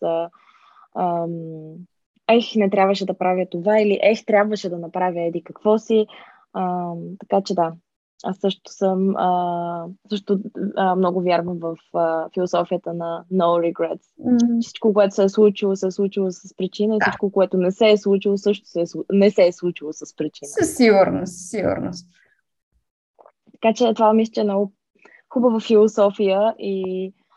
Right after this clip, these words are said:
Speaker 1: а, прекрасен начин всъщност да завършим нашия ни разговор. Много ти благодаря.
Speaker 2: Много ти благодаря.
Speaker 1: На мен беше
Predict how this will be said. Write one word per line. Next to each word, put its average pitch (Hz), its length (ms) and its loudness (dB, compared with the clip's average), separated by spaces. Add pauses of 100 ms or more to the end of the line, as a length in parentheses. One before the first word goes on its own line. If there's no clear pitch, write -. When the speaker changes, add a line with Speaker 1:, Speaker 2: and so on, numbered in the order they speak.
(300)
Speaker 1:
а, 196 280 0
прекрасен 214 460 2
начин 196 260 0
всъщност 196 340 -6
да 185 80 -6
завършим 190 360 -2
нашия 190 300 -2
ни 185 320 -4
разговор. 208 640 0
Много 233 220 2
ти 247 80 -2
благодаря. 208 560 2
Speaker 2:
Много 285 180 8
ти 294 120 2
благодаря. 285 460 4
Speaker 1:
На 233 100 6
мен 240 160 4
беше 240 400 -2